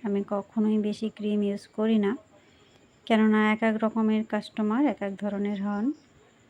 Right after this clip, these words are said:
সেক্ষেত্রে বোঝা যায় না কে বেশি পছন্দ করবেন, কে কম। যাই হোক,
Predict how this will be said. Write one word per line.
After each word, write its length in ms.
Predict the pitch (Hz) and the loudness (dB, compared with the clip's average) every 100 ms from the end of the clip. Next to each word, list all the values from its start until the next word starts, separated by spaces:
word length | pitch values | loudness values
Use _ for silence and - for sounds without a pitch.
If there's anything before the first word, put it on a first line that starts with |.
| _ - 220 220 | _ -6 -2 -2
সেক্ষেত্রে 500 | 254 226 254 254 226 | -2 -2 -2 -2 -2
বোঝা 400 | 202 202 214 226 | -2 0 2 4
যায় 280 | 220 208 | 4 2
না 280 | 202 202 247 - - | 2 0 -2 -8 -8
কে 180 | 214 202 | -4 -2
বেশি 280 | 202 - | -4 -6
পছন্দ 540 | 214 208 202 214 208 208 - | -6 -4 -4 -4 -4 -4 -6
করবেন, 440 | 202 202 202 202 | -6 -4 -4 -4
কে 240 | 202 202 190 | -4 -8 -8
কম। 320 | - 196 233 339 - _ _ _ _ _ _ - | -4 -2 0 -2 -8 _ _ _ _ _ _ -2
যাই 280 | 240 269 254 | 4 4 4
হোক, 200 | 320 | 0